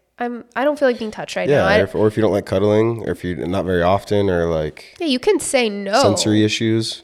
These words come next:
Speaker 1: without it being like, "Oh my God, don't touch me," because that probably made him feel like,
Speaker 2: It'd make me
Speaker 1: "Oh,
Speaker 2: feel like
Speaker 1: shit."
Speaker 2: shit. Yeah. Oh, yeah.
Speaker 1: Yeah,
Speaker 2: I'd
Speaker 1: like,
Speaker 2: be
Speaker 1: I
Speaker 2: like,
Speaker 1: was just trying to
Speaker 2: "Okay."
Speaker 1: cuddle you. I wasn't trying to, like,
Speaker 2: Show some, I'm trying to show affection.
Speaker 1: Yeah, I wasn't trying to do something without your consent. But if you're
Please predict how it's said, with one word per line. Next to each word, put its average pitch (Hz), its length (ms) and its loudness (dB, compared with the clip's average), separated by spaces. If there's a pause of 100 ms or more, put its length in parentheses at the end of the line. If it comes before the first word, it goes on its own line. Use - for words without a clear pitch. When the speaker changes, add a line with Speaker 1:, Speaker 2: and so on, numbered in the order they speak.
Speaker 1:
without 226 320 0
it 214 80 -6
being 220 140 -4
like, 196 180 -8
"Oh 247 60 -4
my 240 80 0
God, 220 120 2
don't 214 140 0
touch 220 200 -6
me," 165 140 -14
because 247 340 -2
that 220 200 -4
probably 427 300 -6
made 202 220 -6
him 214 280 -8
feel 185 320 -12
like, 95 340 -12
Speaker 2:
It'd 101 120 -2
make 110 180 0
me 104 120 0
Speaker 1:
"Oh, 123 60 -4
Speaker 2:
feel 107 120 2
like 82 180 0
Speaker 1:
shit." - 140 -4
Speaker 2:
shit. - 320 -2
Yeah. 92 340 -6
Oh, - 120 -6
yeah. 85 240 -4 (280)
Speaker 1:
Yeah, 254 340 -6
Speaker 2:
I'd - 20 -8
Speaker 1:
like, 208 260 -4
Speaker 2:
be 214 60 0
Speaker 1:
I 208 60 2
Speaker 2:
like, 220 80 0
Speaker 1:
was 277 160 -2
just 269 180 -4
trying 254 180 -2
to 220 100 -2
Speaker 2:
"Okay." 92 100 -2
Speaker 1:
cuddle 277 160 -2
you. 320 100 0
I 214 60 2
wasn't 208 240 -4
trying 240 200 -6
to, 214 60 -2
like, 185 400 -6 (380)
Speaker 2:
Show 92 260 -2
some, - 200 -6
I'm 104 100 -4
trying 123 160 4
to - 40 -4
show 107 120 2
affection. - 840 -4
Speaker 1:
Yeah, 269 320 -4
I 208 80 0
wasn't 247 320 2
trying 226 520 -2
to 214 120 -8
do 190 140 -8
something 196 340 -6
without 185 260 -4
your 160 120 -14
consent. - 600 -6
But 190 160 -4
if - 180 -6
you're 220 120 -2